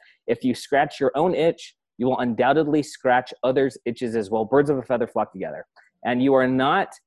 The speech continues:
so unique that you utterly and completely don't relate to other humans on the planet. There are millions of people that are like you, and you can access them on Facebook. So scratch your own itch and do it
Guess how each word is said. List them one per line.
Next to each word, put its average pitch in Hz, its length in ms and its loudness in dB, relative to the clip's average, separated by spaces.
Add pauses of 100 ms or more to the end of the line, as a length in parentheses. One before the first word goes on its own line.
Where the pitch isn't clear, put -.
so 165 360 4
unique 170 580 0 (460)
that 131 160 2
you 131 180 2 (300)
utterly 185 480 6
and 143 120 -4
completely 135 520 -2
don't 131 200 0
relate 127 320 0
to - 80 -8
other 117 160 -2
humans 113 300 -8
on 107 100 -6
the 104 80 -10
planet. 76 300 -16 (360)
There 143 300 4
are 135 140 4
millions 151 500 2
of 110 120 -12
people 113 440 -4
that 120 120 -2
are 117 100 0
like 156 280 0
you, 113 260 -6 (540)
and 117 120 -4
you 139 80 -2
can 170 220 -2
access 175 400 -2
them 156 140 -6
on 147 200 -4
Facebook. 123 360 -4 (420)
So 135 440 2
scratch - 680 -2 (160)
your 120 280 -2
own 123 300 -4 (140)
itch 147 340 -2 (320)
and 117 240 -6
do 151 200 6
it 165 120 2